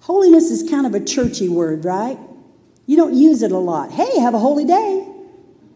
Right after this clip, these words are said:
Try that. Try that tomorrow at Walmart. See how that goes.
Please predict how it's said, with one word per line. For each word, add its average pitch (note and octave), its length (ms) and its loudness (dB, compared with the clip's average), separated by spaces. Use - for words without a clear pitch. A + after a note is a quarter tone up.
Try F#4 200 -2
that. - 500 -6
Try D4+ 160 -6
that A3 180 -6
tomorrow F#3+ 380 -2
at - 60 -8
Walmart. F3+ 720 -4
See - 160 -6
how A3+ 100 -2
that A3 140 -6
goes. - 400 -8